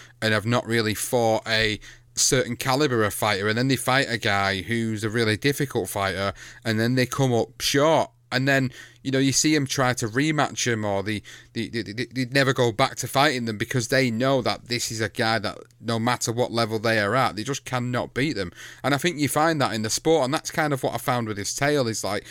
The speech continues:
Willie Pep bumped into a guy in Sandy Sadler who was, he just had his number. He knew how to beat him. No matter what Willie Pep did, what adjustments he tried to make, Sandy Sadler just had his number.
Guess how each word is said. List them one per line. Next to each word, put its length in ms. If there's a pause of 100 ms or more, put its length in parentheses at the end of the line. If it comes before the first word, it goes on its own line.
(200)
Willie 240
Pep 380
bumped 320
into 400
a 40
guy 300
in 160
Sandy 320
Sadler 460
who 260
was, 240 (320)
he 60
just 240
had 180
his 160
number. 360
He 180
knew 260
how 200
to 180
beat 300
him. 160 (220)
No 140
matter 300
what 400
Willie 260
Pep 400
did, 300
what 240
adjustments 480
he 80
tried 340
to 100
make, 360 (240)
Sandy 320
Sadler 340
just 200
had 280
his 260
number. 380